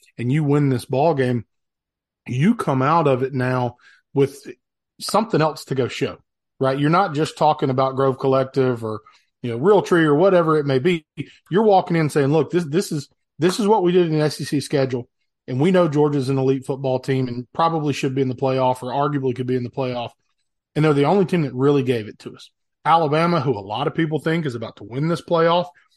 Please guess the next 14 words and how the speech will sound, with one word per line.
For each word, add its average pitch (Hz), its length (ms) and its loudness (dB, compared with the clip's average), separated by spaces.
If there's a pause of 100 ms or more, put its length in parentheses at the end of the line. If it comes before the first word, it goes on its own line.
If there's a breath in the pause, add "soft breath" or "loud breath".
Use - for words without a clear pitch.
(120)
is 147 180 0
a 151 40 0
team 160 260 2
that 143 100 2
we 143 120 2
went 170 180 2
and 135 100 -6
played 151 320 0
our 139 160 2
worst 135 400 0 (840)
and, 147 200 0
and 135 180 -2
still 151 220 0
had 143 180 0